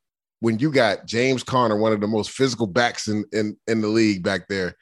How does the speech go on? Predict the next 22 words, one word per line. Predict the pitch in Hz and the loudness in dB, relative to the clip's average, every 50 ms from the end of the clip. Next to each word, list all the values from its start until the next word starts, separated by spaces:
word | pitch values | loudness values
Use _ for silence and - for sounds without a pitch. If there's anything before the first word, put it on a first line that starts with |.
| _ _ _ _ _ _ - | _ _ _ _ _ _ 0
gets | 190 185 185 | 0 0 2
tackled | - - 165 156 131 135 | 2 2 2 2 2 -2
for | 120 139 | 0 4
loss. | 135 131 127 123 110 | 6 6 6 4 4
Brian | 98 123 135 135 135 117 | 4 4 4 4 4 4
Bur-, | 123 123 120 107 | 6 4 4 4
Burns | 98 92 117 120 117 107 | 2 2 4 4 4 2
shoots | - - 127 98 | 0 -2 -2 -2
up | 107 92 | -2 -4
the | 90 98 | -4 -4
field, | - 117 113 104 98 - | 0 2 2 2 2 2
tackle | 123 117 101 101 | 0 0 0 -2
for | 90 107 | -2 0
loss. | 104 101 92 87 - - - _ _ _ _ - | 2 2 2 0 -4 -10 -18 _ _ _ _ 0
Another | 123 135 165 175 160 143 | 2 2 4 4 4 2
fourth | - - 135 127 107 | 4 4 2 4 4
and | 123 120 | 4 2
one, | 113 110 104 | 2 2 2
the | 98 | 0
snap | 92 - - 143 139 123 107 | -4 -2 0 0 0 0 2
goes | 117 120 117 110 | 2 2 4 4
over | 123 123 117 107 110 107 98 - | 4 4 4 4 0 0 0 -2